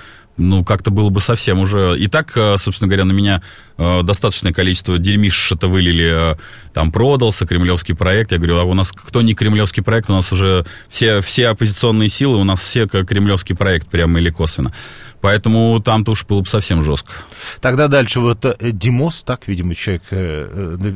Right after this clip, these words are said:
Speaker 2: э,
Speaker 1: Ну, неважно.
Speaker 2: себя, себя представляет, пишет: «Думал, Потапенко в политику никогда не полезет, ему придется теперь испачкаться». Что
Speaker 1: Посм-
Speaker 2: вы, э, ну вот, э, э,
Speaker 1: Я
Speaker 2: вот
Speaker 1: же не знаю, что он в его понятии «испачкаться».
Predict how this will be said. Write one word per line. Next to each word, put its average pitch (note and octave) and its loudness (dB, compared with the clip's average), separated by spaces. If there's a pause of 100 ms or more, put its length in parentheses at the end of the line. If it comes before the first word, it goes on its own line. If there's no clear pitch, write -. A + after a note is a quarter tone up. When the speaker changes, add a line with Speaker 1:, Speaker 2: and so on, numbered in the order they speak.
Speaker 2:
э, G#2 -8 (240)
Speaker 1:
Ну, G2 2
неважно. G2+ 2
Speaker 2:
себя, - -4 (160)
себя D3 2
представляет, F3 0
пишет: C#3+ 0
«Думал, D3 0
Потапенко C#3 0
в - -8
политику C#3 0
никогда B2 2
не A2+ 2
полезет, C3+ 0 (200)
ему C#3+ 4
придется C#3 2
теперь C#3 -2
испачкаться». - -4 (800)
Что - -2 (120)
Speaker 1:
Посм- G#3 4
Speaker 2:
вы, F3 2 (280)
э, B2 0
ну E3 4
вот, E3+ 2
э, - 0
э, C3 -2
Speaker 1:
Я - 4
Speaker 2:
вот - 4
Speaker 1:
же E3+ 2
не D3 2
знаю, C#3+ 2
что - 0
он A2+ 2
в - 0
его G#2+ 2
понятии G2 0
«испачкаться». - -4